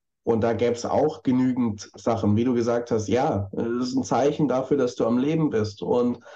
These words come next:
ja, du hast jetzt Zeit, wo du dich auskurieren kannst. Wir haben tolle Möglichkeiten in diesem Land, was medizinische Versorgung angeht, dass du auch möglichst schnell wieder gesund werden kannst und so weiter. Das kam auch alles.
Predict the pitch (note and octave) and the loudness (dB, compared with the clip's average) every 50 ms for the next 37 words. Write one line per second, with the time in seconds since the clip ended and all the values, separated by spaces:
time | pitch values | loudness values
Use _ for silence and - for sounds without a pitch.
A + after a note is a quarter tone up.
0 | - - - - _ _ - A#2 A#2 C#3+ D#3 E3 C#3 A2+ G#2+ G2+ A#2 A#2+ C3 B2+ | -20 -20 -20 -20 _ _ 0 0 2 2 2 2 0 0 0 0 0 0 0 0
1 | - - D3+ D3 - - - - - - - - - A2+ A#2 B2 B2 A#2+ - - | 0 0 0 -2 -2 -6 -12 -12 -12 -12 -6 -2 0 0 2 2 2 2 0 -4
2 | - - - - - - - - - - - - _ _ _ - B2+ A#2 A#2+ A#2+ | -10 -12 -12 -10 -8 -8 -8 -6 -6 -8 -10 -12 _ _ _ -4 -2 0 0 0
3 | A#2+ B2 A#2+ A#2 G#2 - - _ _ - B2 A#2 G#2+ G2 - - - B2 A#2+ - | 2 2 2 0 0 -4 -8 _ _ -2 -2 -2 -2 -4 -4 0 0 0 0 0
4 | - C#3+ A#2+ A#2 A#2 A2+ A2+ G#2+ G2+ - G2 G2+ G2+ G#2 G2+ - - G2+ G2+ G2 | -2 0 2 2 2 2 0 0 -2 0 2 2 2 2 0 -2 -4 -4 -2 0
5 | G#2+ G#2 G#2+ B2+ A#2+ B2 A#2+ A#2+ A#2+ B2 - - - - - - - - - - | 0 0 2 0 0 0 0 0 -2 -2 -4 -6 -6 -6 -8 -8 -8 -8 -8 -8
6 | - - _ _ - - C3 C3 B2+ B2+ B2+ B2 - A#2 - - - A#2+ A#2+ A#2+ | -10 -12 _ _ -2 0 2 2 2 2 0 -2 -4 -8 -6 -4 -2 0 0 0
7 | G#2+ A#2+ A#2 A#2 A#2 A#2 G#2+ A#2 A2+ A2 G#2+ G2+ G2+ G#2 G2+ A#2 G#2 G2 A#2 A2+ | 0 -2 -2 0 -2 -2 0 0 0 2 2 2 0 0 0 -2 -2 0 0 0
8 | A2+ A2+ G#2 G#2 - A#2 A2+ A2+ G#2+ A#2 G#2+ G2+ A2 G#2 A2+ A2 B2 B2+ C#3+ B2+ | 0 0 -2 -2 -2 -2 -2 0 0 -2 -2 0 0 0 0 0 0 0 -2 -2
9 | B2 - G#2 G#2+ G#2+ - - A2 - - - G#2+ A2 G#2+ - - G#2 G2 G2 G2+ | -2 0 0 0 0 -2 -4 -6 -6 -6 -4 -4 -4 -2 -2 0 0 0 2 2
10 | G#2 G#2 G#2 - A#2 G#2 G2+ - - A#2+ A#2 A#2 A2 A2+ A2+ G#2+ A2 A2 G#2 D3+ | 2 2 2 0 -4 -6 -4 -2 -2 0 0 0 0 0 0 0 0 0 2 2
11 | D#3 E3 E3 D#3+ C3 A#2 A2 A2 A2+ G#2+ F#2+ - F2+ F#2+ G2 - B2 C3+ C#3+ D#3 | 2 2 0 0 0 0 0 0 0 -4 -4 -4 -4 -4 -4 -4 -2 -2 0 0
12 | D3 C3 C3 C3 B2+ - G2+ F#2+ G2 G2 - _ _ _ _ _ _ _ _ _ | 0 0 0 -2 -2 0 -2 -2 -2 -4 -10 _ _ _ _ _ _ _ _ _
13 | _ _ _ _ _ - G#2+ G2 - - C3 C3 D3+ - - - A#2 A2+ G#2 G2 | _ _ _ _ _ -4 -4 -4 -2 -2 0 0 0 0 0 0 0 -2 -2 -4
14 | - G2 G#2 - - - - - - _ | -6 -6 -4 -4 -4 -4 -6 -8 -18 _